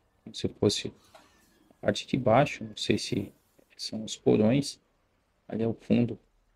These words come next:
tem um chafariz desativado.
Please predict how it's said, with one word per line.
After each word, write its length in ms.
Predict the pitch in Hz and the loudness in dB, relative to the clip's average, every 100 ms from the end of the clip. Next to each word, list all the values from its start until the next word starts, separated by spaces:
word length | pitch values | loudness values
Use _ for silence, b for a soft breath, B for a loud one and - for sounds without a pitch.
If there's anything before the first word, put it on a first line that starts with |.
| _ _ _ _ _ _ | _ _ _ _ _ _
tem 180 | - 101 | 0 2
um 140 | 104 104 | 2 -2
chafariz 540 | - 104 - 104 107 | 0 0 4 2 2
desativado. 760 | 113 117 113 - 131 120 160 | -2 -2 0 -2 0 2 0